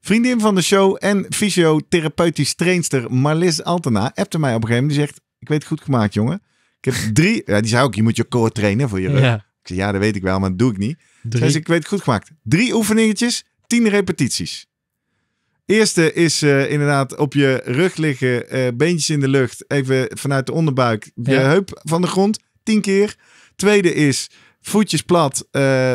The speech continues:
Speaker 1: billen strak, hè, dus dat je in een soort driehoekje ligt.
Speaker 2: Ja.
Speaker 1: En dan je heupen op de grond en terug.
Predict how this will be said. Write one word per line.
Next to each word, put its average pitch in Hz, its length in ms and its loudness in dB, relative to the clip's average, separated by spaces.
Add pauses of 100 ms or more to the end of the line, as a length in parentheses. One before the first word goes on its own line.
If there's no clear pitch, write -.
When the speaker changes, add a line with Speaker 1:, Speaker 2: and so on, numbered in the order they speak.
Speaker 1:
billen 156 420 2
strak, 190 300 -2
hè, 202 140 -2
dus 175 160 0
dat 151 160 0
je 151 60 -4
in 147 80 -2
een 143 60 -2
soort 143 200 -4
driehoekje 156 380 0
ligt. 127 260 -2
Speaker 2:
Ja. 123 180 -2 (160)
Speaker 1:
En 147 140 -2
dan 143 220 0
je 143 80 2
heupen 151 280 2
op 131 80 -6
de - 60 -8
grond 135 300 -2
en 123 180 -2
terug. 214 360 -2